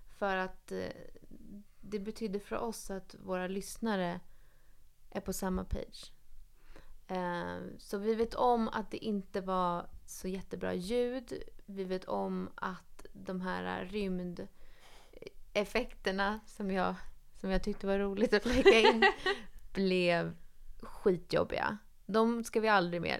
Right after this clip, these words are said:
Speaker 1: ta tillbaka.
Speaker 2: Nej, de har vi
Speaker 1: Lovar.
Speaker 2: skrotat.
Speaker 1: Ehm, men, eh, i övrigt så, så, så hoppas vi att ni hänger kvar. Vi, n-, ni liksom förlåter oss för det avsnittet.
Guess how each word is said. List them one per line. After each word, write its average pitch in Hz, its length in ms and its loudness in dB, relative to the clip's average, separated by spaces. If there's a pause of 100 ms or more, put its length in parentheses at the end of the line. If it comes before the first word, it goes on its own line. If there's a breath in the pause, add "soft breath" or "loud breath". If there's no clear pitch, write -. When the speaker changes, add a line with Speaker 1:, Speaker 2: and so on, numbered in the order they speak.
(120)
Speaker 1:
ta 247 160 8
tillbaka. 196 400 2
Speaker 2:
Nej, 262 240 8
de 262 180 2
har 233 60 4
vi 233 60 6
Speaker 1:
Lovar. 202 420 8
Speaker 2:
skrotat. 208 720 -4 (120)
Speaker 1:
Ehm, 180 520 -4 (1120 loud breath)
men, 175 600 2
eh, 175 300 -2 (640)
i 233 200 4
övrigt 233 500 8
så, - 340 -2
så, 214 400 -4
så 208 140 -10
hoppas 196 380 -2
vi 190 80 -2
att 185 240 -4
ni 185 400 0
hänger 190 260 0
kvar. - 320 4 (220)
Vi, 202 240 -4
n-, 202 240 0
ni 196 220 0
liksom 185 580 -6
förlåter 214 540 0
oss - 140 -6
för 185 100 -6
det - 140 -2
avsnittet. - 720 -8